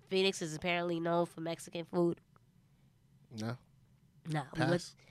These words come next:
Speaker 1: a pass. It's a hard pass. Unless maybe you gotta go closer to, you know,
Speaker 2: The border?
Speaker 1: the border or what have
Speaker 2: Maybe.
Speaker 1: you, maybe more authentic, but that wasn't it. But, um, the margarita at that place was pretty good, though.
Speaker 2: <laughs>
Speaker 1: For six dollars, I,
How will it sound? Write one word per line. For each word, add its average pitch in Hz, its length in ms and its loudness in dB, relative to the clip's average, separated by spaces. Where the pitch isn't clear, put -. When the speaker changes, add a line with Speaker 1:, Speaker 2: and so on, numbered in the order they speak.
Speaker 1:
a - 60 -20
pass. - 420 -10
It's - 100 -6
a 160 60 -2
hard 156 260 4
pass. - 440 -4
Unless 214 320 12
maybe 208 220 10
you 208 100 4
gotta 175 200 10
go 170 160 6
closer 180 420 4
to, 165 400 0
you 175 120 -2
know, 151 320 -6
Speaker 2:
The 107 100 -6
border? 127 320 -2
Speaker 1:
the 165 80 2
border 160 600 6
or 170 100 -2
what 165 120 4
have 165 180 8
Speaker 2:
Maybe. 165 60 -2
Speaker 1:
you, 165 60 -2
maybe 165 260 -2
more 165 220 0
authentic, 170 600 -4
but 147 200 -8
that 185 180 10
wasn't 180 320 10
it. 160 200 4
But, 165 300 8
um, 156 260 6
the 156 80 -6
margarita 233 520 2
at 180 160 2
that 160 200 -2
place 156 260 -4
was 156 80 -8
pretty 156 300 -4
good, 151 320 -4
though. - 200 -12
Speaker 2:
<laughs> 170 140 10
Speaker 1:
For 190 180 8
six 190 300 4
dollars, 190 360 4
I, 175 260 2